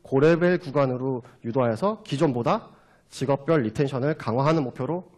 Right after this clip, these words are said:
기획되었습니다. 그래서 칠 차 전용 게이지 시스템을 추가하여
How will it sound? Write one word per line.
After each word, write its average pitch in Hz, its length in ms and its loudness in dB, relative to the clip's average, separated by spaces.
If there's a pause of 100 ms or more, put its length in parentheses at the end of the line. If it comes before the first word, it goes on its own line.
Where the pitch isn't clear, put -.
(120)
기획되었습니다. 101 720 -8 (960)
그래서 185 380 -8 (1000)
칠 240 200 -4
차 226 220 2
전용 160 480 -2
게이지 135 280 -2
시스템을 135 320 -4
추가하여 117 640 -4